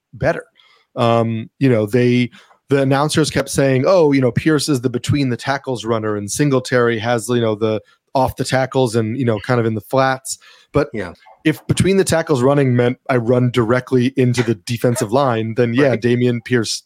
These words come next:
Speaker 1: did a phenomenal job.
Speaker 2: Yeah.
Speaker 1: He got stood up inside the five-yard line twice, um, which, you know, kind of led to some of the, you know, it did lead to a Dalton Schultz touchdown, which we can get to. And it led to, um, you know, just kind of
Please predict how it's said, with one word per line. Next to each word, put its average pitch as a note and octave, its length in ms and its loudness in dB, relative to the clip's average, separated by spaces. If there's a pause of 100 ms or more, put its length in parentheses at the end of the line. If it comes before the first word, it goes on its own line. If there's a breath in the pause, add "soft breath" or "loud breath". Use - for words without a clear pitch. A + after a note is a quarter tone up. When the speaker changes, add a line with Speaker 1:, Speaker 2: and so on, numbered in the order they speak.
Speaker 1:
did A#2 180 0
a A2+ 40 0
phenomenal C3 500 0
job. A#2+ 380 -6 (320 loud breath)
Speaker 2:
Yeah. G2 100 -12
Speaker 1:
He C3+ 60 2
got - 220 0
stood D3 240 0
up C#3+ 180 0
inside B2+ 400 0
the B2 60 -4
five-yard A#2 600 0
line A2+ 260 -2
twice, - 540 -4 (420 soft breath)
um, A#2 500 0
which, B2 240 0
you B2+ 60 2
know, A2+ 140 2
kind B2 340 0
of A2+ 100 -4
led A#2 260 0
to A#2 200 0
some B2 300 0
of A2 140 -2
the, A2+ 260 2 (320 soft breath)
you C3+ 60 2
know, A2+ 200 2
it - 80 -2
did C3 200 0
lead C3 140 2
to C3 100 2
a A#2+ 40 0
Dalton A2+ 300 -4
Schultz D3 340 -4
touchdown, A#2 520 -2
which A2+ 180 -2
we A#2+ 120 2
can A2+ 160 -2
get A2 220 -2
to. C3+ 180 2
And C3 80 2
it C3 100 0
led B2 240 0
to, B2 280 4
um, A#2 200 0 (360 loud breath)
you C3 80 2
know, B2 100 2
just B2+ 240 -2
kind C#3+ 180 -4
of - 80 -20